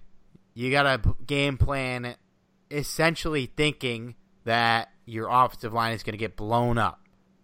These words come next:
and how can we adapt to that? Because I, I, I don't know. I,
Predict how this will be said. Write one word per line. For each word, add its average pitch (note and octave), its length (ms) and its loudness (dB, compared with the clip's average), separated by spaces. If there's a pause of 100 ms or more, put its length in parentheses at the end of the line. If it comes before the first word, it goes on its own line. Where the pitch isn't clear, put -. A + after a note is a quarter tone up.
(100)
and G2 420 -6
how A2+ 280 6
can A2+ 200 -6
we G#2 120 -2
adapt F#2 340 0
to F2 80 -8
that? E2 220 -12 (600)
Because G2 460 -2
I, F#2+ 300 0
I, G2+ 240 0
I G2 100 0
don't G2 280 0
know. F#2 160 4
I, F2 180 2